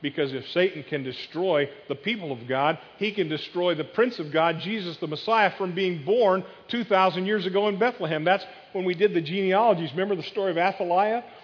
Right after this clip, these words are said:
We were down to one little six-year-old boy. But God protected the line of Christ, and now he's here. But Satan also knows that because Jesus is gonna go to the cross and be resurrected on the third day,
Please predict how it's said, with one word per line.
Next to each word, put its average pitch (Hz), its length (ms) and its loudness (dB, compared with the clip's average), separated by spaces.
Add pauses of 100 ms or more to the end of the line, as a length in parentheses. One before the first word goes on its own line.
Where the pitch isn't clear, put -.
We 247 140 -6
were 226 100 0
down 220 240 2
to 185 60 2
one 226 220 4
little 226 200 2
six-year-old 247 640 2
boy. 247 460 4 (1300)
But 127 100 -18
God 123 220 -4
protected 143 400 -8
the 120 80 -6
line 131 260 -4
of 123 140 -10
Christ, 175 440 0
and 143 120 -6
now 185 260 2
he's 170 140 -2
here. 214 540 2 (1300)
But 120 100 -12
Satan 165 340 -2
also 147 360 0
knows 135 300 2
that 127 120 -10
because 131 320 -4
Jesus 185 380 -4
is 156 100 -8
gonna 156 180 -4
go 151 160 -2
to 139 60 -8
the 127 100 -8
cross 190 500 0 (300)
and 147 100 -6
be 151 100 -2
resurrected 165 600 0
on 151 160 0
the 143 100 -4
third 202 400 0
day, 151 380 4